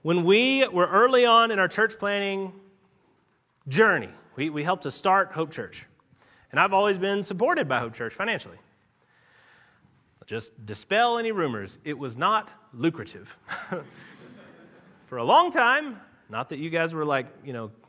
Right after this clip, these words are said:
making us destitute or something, but for a long time it was tight.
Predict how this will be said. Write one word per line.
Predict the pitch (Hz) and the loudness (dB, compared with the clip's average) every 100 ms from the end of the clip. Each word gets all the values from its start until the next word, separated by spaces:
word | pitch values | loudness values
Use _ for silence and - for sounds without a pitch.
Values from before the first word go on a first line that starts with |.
| - | -12
making | 123 127 120 | -10 -10 -12
us | 107 - - _ _ - | -12 -18 -20 _ _ -8
destitute | 175 214 117 110 | -8 -8 -12 -12
or | 101 | -12
something, | 110 104 175 | -14 -12 -8
but | 139 - - - | -8 -10 -20 -4
for | 220 | 0
a | |
long | 233 285 | 4 2
time | 311 156 170 214 | 0 -2 -2 -2
it | 175 | -4
was | 190 208 208 - - _ _ | -4 -6 -8 -14 -18 _ _
tight. | - 247 | 2 4